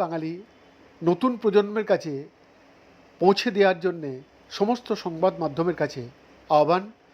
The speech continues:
সাথে প্রয়াত গোষ্ঠপালের কনিষ্ঠ পুত্র নীরাংশু পাল কিন্তু আমাদের সাথে প্রথম দিন থেকেই ছিলেন, তাই আজকের দিনে এই কথাটাই জানিয়ে গেলাম আমাদের দর্শকদের।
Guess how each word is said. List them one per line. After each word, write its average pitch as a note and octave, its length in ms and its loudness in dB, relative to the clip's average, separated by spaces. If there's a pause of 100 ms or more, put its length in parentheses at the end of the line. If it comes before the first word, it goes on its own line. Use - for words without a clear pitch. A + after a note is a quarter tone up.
(300)
সাথে A3 300 0 (260)
প্রয়াত F#3+ 280 2 (120)
গোষ্ঠপালের G3 520 -4 (120)
কনিষ্ঠ F3 260 -8 (120)
পুত্র F#3+ 220 -4 (200)
নীরাংশু E3 420 0
পাল E3+ 140 -2 (500)
কিন্তু F#3 280 2
আমাদের F3 300 -2
সাথে G3 200 -6 (300)
প্রথম F#3+ 220 2 (100)
দিন C#3+ 160 -4
থেকেই G3 240 -2
ছিলেন, G#3+ 200 -2 (500)
তাই F#3 120 6 (100)
আজকের F3 360 -2
দিনে G#3 180 -6 (460)
এই F3+ 200 6
কথাটাই E3+ 380 0 (540)
জানিয়ে E3 380 0
গেলাম C#3+ 220 -6 (500)
আমাদের C3+ 340 -2
দর্শকদের। B2 440 -12